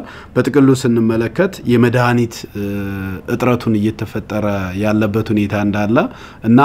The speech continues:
አንዳንድ ከፍተኛ ግጭት ያለባቸው፣ እ፣ አካባቢዎች ላይ አሁንም ቢሆን፣ እ፣ ለማህበረሰቡ፣ እ፣ በቂ፣ እ፣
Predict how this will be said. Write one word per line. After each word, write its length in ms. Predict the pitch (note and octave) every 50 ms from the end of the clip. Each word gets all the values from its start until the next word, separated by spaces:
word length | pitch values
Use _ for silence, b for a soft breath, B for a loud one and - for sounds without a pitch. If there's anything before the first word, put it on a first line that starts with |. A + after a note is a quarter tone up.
| C#3+ - -
አንዳንድ 400 | B2 B2 B2+ B2+ C#3 D3+ D#3 D3 C#3
ከፍተኛ 440 | - D#3 C3+ - - - D#3 C#3 C3 B2+ A#2+
ግጭት 340 | G#2+ A#2 A2+ - - C3 A#2+
ያለባቸው፣ 720 | B2+ G#2+ G2+ G2+ G#2 G2 F#2 G2+ G2 F#2+ - - G#2 G2 G2 G2 B B B B B B
እ፣ 200 | - G2+ G#2 F#2+ E2
አካባቢዎች 720 | F2+ G#2+ - - A#2+ G#2+ A2 G#2+ G#2 G#2 G#2+ G#2+ G#2 - B2+
ላይ 180 | C3 C#3+ C#3+ C3 A#2 - G#2+
አሁንም 340 | G#2 G2 A2+ A#2 A#2 A2+ G#2+
ቢሆን፣ 340 | G2 G#2+ A2 A#2+ D3 E3+ G#3+ A#3 B B B B B B B -
እ፣ 120 | A2 G#2+ G#2 G#2 G2+
ለማህበረሰቡ፣ 840 | G#2 A2 A2+ A#2+ A#2+ A#2+ A#2 A2+ A2+ A2+ A2 - - B2 A2 A2 B2 D3 D#3 D#3 D3+ D3+ -
እ፣ 120 | A2+ A2 G#2+ G#2 G#2 G2+ G2+ G2 G2 F#2
በቂ፣ 280 | F#2 A#2+ B2 A#2+ A#2+ - A#2 A#2 A2+ - - -
እ፣ 120 | - G#2+